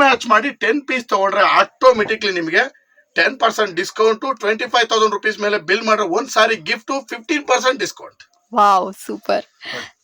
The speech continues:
Speaker 2: So ಫ್ರೆಂಡ್ಸ್,
Speaker 1: ಐಟಮ್ ಹೆಂಗಿದೆ?
Speaker 2: ಯಾರಿಗಾದ್ರೂ ಈ ಸೀರೆಗಳೆಲ್ಲ ಬೇಕು ಅಂದ್ರೆ ಇದನ್ನ ಧಾರಾಳವಾಗಿ ಬಂದು ಖರೀದಿ ಮಾಡ್ಕೊಳ್ಬಹುದು.
Speaker 1: ಹೌದು.
Speaker 2: ಲೈಕ್ ಗಿಫ್ಟಿಂಗ್ ಪರ್ಪಸ್‌ಗೆ, ಮದ್ವೆಗೆ,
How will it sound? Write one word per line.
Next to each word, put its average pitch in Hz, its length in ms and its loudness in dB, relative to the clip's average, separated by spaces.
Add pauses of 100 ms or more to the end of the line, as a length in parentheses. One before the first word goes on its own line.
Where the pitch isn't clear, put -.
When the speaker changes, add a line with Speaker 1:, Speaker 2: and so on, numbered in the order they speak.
(240)
Speaker 2:
So 247 60 4 (100)
ಫ್ರೆಂಡ್ಸ್, 294 340 4
Speaker 1:
ಐಟಮ್ 170 140 2
ಹೆಂಗಿದೆ? 220 260 2
Speaker 2:
ಯಾರಿಗಾದ್ರೂ 277 440 4 (180)
ಈ - 20 2 (100)
ಸೀರೆಗಳೆಲ್ಲ 214 480 -2 (100)
ಬೇಕು 196 300 -4
ಅಂದ್ರೆ 196 220 -4
ಇದನ್ನ 196 260 -4
ಧಾರಾಳವಾಗಿ 233 540 2
ಬಂದು 208 200 -4
ಖರೀದಿ 202 300 -2
ಮಾಡ್ಕೊಳ್ಬಹುದು. 196 800 -4
Speaker 1:
ಹೌದು. - 320 -12
Speaker 2:
ಲೈಕ್ 214 180 -4
ಗಿಫ್ಟಿಂಗ್ 285 400 0
ಪರ್ಪಸ್‌ಗೆ, 220 540 -2
ಮದ್ವೆಗೆ, 214 520 -2